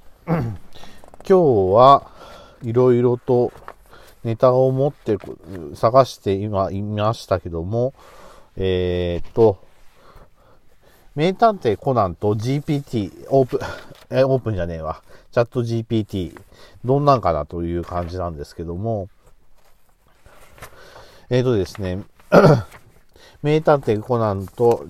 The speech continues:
チャットジーピーティーと、え、Bing エーアイですね。でですね、Bing エーアイにですね、えー、黒の組織のことを尋-、尋ねてみました。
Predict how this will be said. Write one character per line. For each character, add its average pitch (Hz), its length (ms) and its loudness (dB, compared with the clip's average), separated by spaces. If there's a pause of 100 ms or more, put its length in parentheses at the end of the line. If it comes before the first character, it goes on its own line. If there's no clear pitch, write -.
チ - 100 -6
ャ 120 100 2
ッ 110 40 -12
ト 120 140 -6
ジ 113 180 -4
ー 107 60 -6
ピ 110 160 -6
ー 110 60 -6
テ - 160 -8
ィ 104 80 -4
ー - 60 -14
と、 151 300 6
え、 107 60 -10
Bing 139 500 -4
エ 135 160 0
ー 131 60 0
ア 107 60 0
イ 90 40 -4
で 80 120 -8
す - 100 -16
ね。 98 260 -8 (420)
で 123 120 -4
で 113 160 -2
す - 180 -16
ね、 87 120 -6
Bing 202 500 -2
エ 196 260 2
ー 202 60 2
ア 175 80 2
イ 123 60 -2
に 92 100 -6
で 90 100 -2
す - 200 -12
ね、 92 420 -6
え 92 760 -6
ー、 - 60 -14
黒 226 280 2
の 117 120 -2
組 104 160 -8
織 - 460 -14
の 101 220 -6
こ 117 120 -8
と 113 120 -2
を 95 40 0
尋-、 104 380 -12
尋 113 240 -8
ね 135 160 -2
て 131 100 -4
み 120 180 -4
ま 110 120 -2
し - 140 -14
た。 82 180 -6